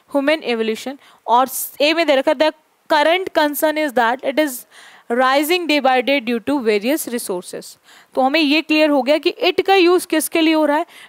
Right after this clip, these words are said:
इट का यूज़ हो रहा है for pollution। तो यानी कि हमारे सी के बाद बी आएगा, सी के बाद ए का यूज़ नहीं होगा, सी के बाद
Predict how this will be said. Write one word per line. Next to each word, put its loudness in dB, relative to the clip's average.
इट 0
का 0
यूज़ 0
हो 2
रहा 2
है 0
for 2
pollution। 2
तो -4
यानी 0
कि 2
हमारे 0
सी 2
के 0
बाद 0
बी 2
आएगा, 0
सी -4
के -4
बाद 0
ए -2
का -4
यूज़ 0
नहीं -8
होगा, -18
सी 0
के 0
बाद 2